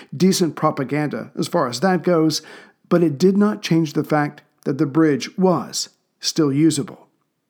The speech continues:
Well, now that that little show was over, it was time to get back to the mission. Major Dawson, the officer in command of the forward body, had his mortars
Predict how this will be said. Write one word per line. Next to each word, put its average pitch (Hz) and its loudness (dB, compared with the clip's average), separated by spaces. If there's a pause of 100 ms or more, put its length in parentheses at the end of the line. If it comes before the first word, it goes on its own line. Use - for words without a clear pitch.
(160)
Well, 147 2
now 165 4
that 151 -2
that 165 -2
little 156 4
show 143 0
was 139 0
over, 139 -2 (420)
it 240 0
was 226 2
time 170 2
to 156 6
get 143 2
back 139 -2
to 151 -4
the 135 -4
mission. 117 -6 (560)
Major 196 4
Dawson, 156 0
the 156 0
officer 156 -2
in 135 -4
command 160 0
of 147 2
the 143 0
forward 139 -2
body, 120 -4 (340)
had 185 0
his 180 2
mortars 156 2